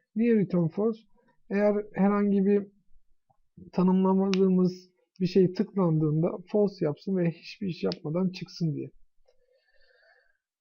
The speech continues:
Şimdi burada yine bir switch case kullanacağız. Çünkü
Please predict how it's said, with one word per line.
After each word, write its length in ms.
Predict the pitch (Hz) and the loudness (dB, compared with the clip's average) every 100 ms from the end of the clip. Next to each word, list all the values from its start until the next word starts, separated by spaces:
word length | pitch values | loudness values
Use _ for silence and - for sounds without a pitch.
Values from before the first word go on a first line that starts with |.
| _ - 180 175 - - | _ -16 -12 -12 -12 -12
Şimdi 380 | - 226 233 214 | -2 0 2 2
burada 460 | 240 214 240 247 - | 2 4 4 2 0
yine 240 | 220 226 | 2 2
bir 60 | 220 | 2
switch 460 | - 220 208 - | 0 -2 -2 -2
case 180 | 240 220 - | -2 -2 -2
kullanacağız. 680 | 180 165 160 180 208 - - _ _ _ _ _ | -2 0 0 0 -2 -8 -20 _ _ _ _ _
Çünkü 540 | - 220 175 226 220 | -2 0 2 2 0